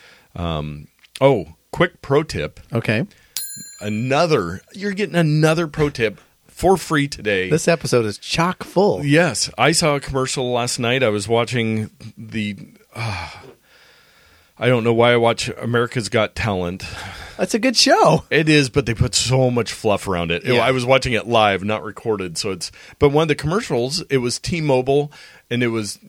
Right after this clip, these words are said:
Speaker 1: showing, like, military personnel at a baseball game where they had 'em all stand up, you know, for, like, Military
Speaker 2: Mm-hmm.
Speaker 1: Appreciation Day. Well, the T-Mobile said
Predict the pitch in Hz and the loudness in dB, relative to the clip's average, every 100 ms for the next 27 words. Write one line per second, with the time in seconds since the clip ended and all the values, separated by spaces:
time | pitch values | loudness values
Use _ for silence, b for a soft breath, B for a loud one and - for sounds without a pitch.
0 | - - 127 123 117 104 - - 120 120 | -6 0 0 0 -2 -6 -8 -6 -2 -2
1 | - 113 104 117 110 110 107 107 101 90 | -2 -4 -4 -6 -6 -4 -2 0 0 -2
2 | 104 92 - 101 95 101 101 101 101 101 | -2 -2 -2 -2 -2 -4 -4 -4 -6 -4
3 | 104 104 98 - 98 95 95 92 - 107 | -4 -2 -4 -4 -4 -2 -2 -4 -6 -8
4 | 101 90 - 98 98 90 98 95 98 104 | -6 -6 -6 -6 -6 -6 -6 -4 -4 -4
5 | 101 107 101 107 92 - 85 85 - B | -4 -4 -6 -4 -6 -8 -8 -8 -10 B
6 | B B 117 117 - - 175 165 160 147 | B B -6 -4 -6 -4 -2 0 0 0
7 | 139 123 110 107 | -2 0 0 -2